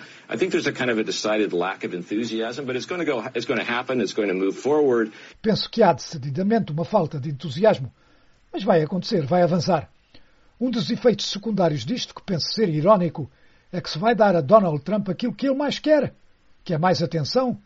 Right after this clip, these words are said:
Speaker 2: e mais oxigênio. E isso não agrada também a muitos republicanos.
Speaker 1: There's more attention and more oxygen. Um,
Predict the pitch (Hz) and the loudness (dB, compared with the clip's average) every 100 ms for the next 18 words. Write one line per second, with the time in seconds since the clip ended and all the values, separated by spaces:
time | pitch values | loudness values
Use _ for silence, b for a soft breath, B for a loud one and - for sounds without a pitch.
0 | _ _ _ _ 220 208 147 156 - 208 | _ _ _ _ -4 -2 0 0 -2 -2
1 | 139 170 113 101 _ - 240 311 - 226 | 0 0 -2 -14 _ -4 0 0 0 -8
2 | - _ _ _ _ _ - 175 214 202 | -10 _ _ _ _ _ -6 -2 2 2
3 | 147 156 240 220 185 151 185 147 - 131 | 2 0 0 2 0 0 -2 -4 -8 -4
4 | 147 180 139 170 - 113 - - - _ | -2 -2 -2 -4 -4 -8 -12 -20 -20 _
5 | 104 95 92 101 104 104 90 - 92 87 | -2 0 0 0 0 -2 -2 -2 -2 -2
6 | 92 90 104 131 107 - 82 80 B B | 0 0 -2 -4 -4 -2 -2 -2 B B
7 | B 92 90 | B 0 0